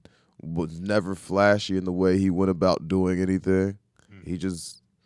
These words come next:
Speaker 1: did his jo-, worked
Speaker 2: Did his
Speaker 1: hard, did
Speaker 2: job.
Speaker 1: his job, and
Speaker 2: Agree. Agree.
Speaker 1: so, so I th-, some of it, I do think he, he had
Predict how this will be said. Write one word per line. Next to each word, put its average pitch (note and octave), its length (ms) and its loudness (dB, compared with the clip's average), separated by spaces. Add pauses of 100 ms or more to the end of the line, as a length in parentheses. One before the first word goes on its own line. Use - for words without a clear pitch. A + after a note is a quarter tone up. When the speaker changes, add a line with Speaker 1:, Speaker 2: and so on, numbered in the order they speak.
(440)
Speaker 1:
did F2+ 160 0
his F#2+ 180 0
jo-, D#2+ 180 -6
worked F2+ 280 -2
Speaker 2:
Did G2 60 -2
his F#2 80 4
Speaker 1:
hard, G2 200 4
did G2 140 -2
Speaker 2:
job. G2 60 -4
Speaker 1:
his F#2+ 100 -8
job, G2 420 0
and F#2 340 -8 (1200)
Speaker 2:
Agree. D#3 340 -10 (180)
Agree. D3 180 -12
Speaker 1:
so, - 140 -2 (1000)
so G#2+ 280 4
I G#2+ 100 8
th-, - 120 -6 (260)
some F3 220 12
of E3+ 140 8
it, D#3 140 8
I C3+ 100 10
do B2+ 280 6
think B2+ 240 6
he, B2 200 4 (240)
he B2 180 4
had A#2+ 340 8